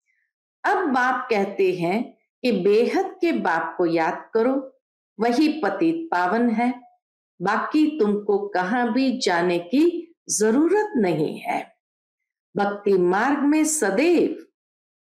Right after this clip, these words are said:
पैर घर से बाहर निकलता था। पति स्त्री को कहते हैं,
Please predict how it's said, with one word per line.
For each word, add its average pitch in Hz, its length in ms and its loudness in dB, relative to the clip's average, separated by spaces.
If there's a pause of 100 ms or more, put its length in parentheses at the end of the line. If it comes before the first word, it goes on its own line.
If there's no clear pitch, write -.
(140)
पैर 277 400 2
घर 220 300 0
से 240 300 0
बाहर 202 680 -2
निकलता 175 640 -2
था। - 200 -8 (1200)
पति 269 440 2
स्त्री 226 380 0
को 220 240 0
कहते 196 480 0
हैं, 240 420 -2